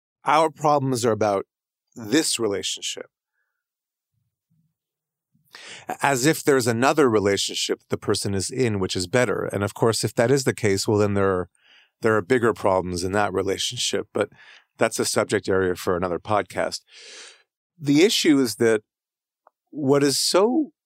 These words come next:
profoundly important when it comes to thinking about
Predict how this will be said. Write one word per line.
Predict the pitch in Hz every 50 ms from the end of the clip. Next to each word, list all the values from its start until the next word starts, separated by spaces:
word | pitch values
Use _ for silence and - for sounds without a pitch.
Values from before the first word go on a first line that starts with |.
| _ _ _ _ _ _ _ _ _ _ _ _ _ _ _ _ _ _ _ _ _ _ _ _ 127
profoundly | - - 127 - - - - 165 143 139 143 156 165 165 143 135 127 120 113 113 - -
important | 113 110 104 - - - 139 131 127 123 117 117 -
when | - 110 104
it | 104 -
comes | - - 113 110 107 104 104 101 98 - - - - - _ _ _ _ _ _ _ _ _ _ _ _ _ _
to | - - 117
thinking | - - - - 151 147 - 147 135 120 110
about | 107 92 - - 98 98 98 101 101 -